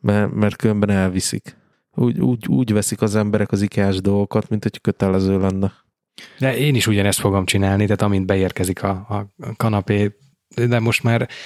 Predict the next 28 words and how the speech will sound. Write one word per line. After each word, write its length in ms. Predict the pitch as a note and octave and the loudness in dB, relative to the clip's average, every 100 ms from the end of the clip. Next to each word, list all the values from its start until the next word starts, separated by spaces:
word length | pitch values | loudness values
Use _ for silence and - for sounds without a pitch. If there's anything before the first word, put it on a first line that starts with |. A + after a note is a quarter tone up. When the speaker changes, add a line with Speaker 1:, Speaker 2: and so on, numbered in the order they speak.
| - | -12
Speaker 2:
engedtünk 600 | - B2+ A2 G#2 - G#2 | -2 0 0 0 0 0
annyit, 340 | A2 G#2 G2+ G2 | 2 2 2 2
hogy 240 | G#2 G2+ | 0 0
már 120 | G2+ G#2 | 0 2
nem 140 | G#2 | 2
is 120 | F#2+ | 2
ragaszkodunk 600 | G2+ G2 F#2 - F#2+ F#2 | 2 0 -2 -2 -4 -4
a 40 | G2+ | -4
kiválasztott 680 | - G2 G2 G2 - G#2 - | -2 0 0 -2 -2 -4 -2
színhez, 460 | A2 G2 F2+ G2 | -4 -2 -2 -2
hanem 240 | G#2+ G2 G2 | -2 0 0
már 160 | G2+ | 0
felírtunk 540 | - G#2 G2+ - G2+ G2 | 0 -2 -2 -2 -2 0
a 40 | |
listára 420 | G2 - G2+ F#2+ | -2 -2 -2 0
egy, 200 | F#2+ F#2 - | 0 -2 -2
ugyanabból 480 | G#2+ G2+ F#2+ G2 | 0 0 0 0
a 180 | G2 A#2 A#2 _ | 0 -2 -6 _
bútorból 680 | - B2+ G#2+ G#2+ - G2 G2 | -20 -10 -2 0 0 0 2
egy 120 | G2 | 0
másik 400 | F#2+ G2 F#2 - | 0 0 -2 -4
színt, 340 | F2+ - G#2 G2 | -4 -2 -2 -2
hát 260 | G#2+ G2 | -2 -4
ha 100 | - | -4
az 120 | G2 F#2 | -4 0
előbb 320 | F#2+ F#2+ F#2+ - - - - | 0 -2 -6 -18 -20 -20 -10
lesz 240 | - G2+ - | -4 -2 0
raktáron, 680 | G#2 - G#2 F#2+ G#2 A2 | -2 -2 0 2 2 0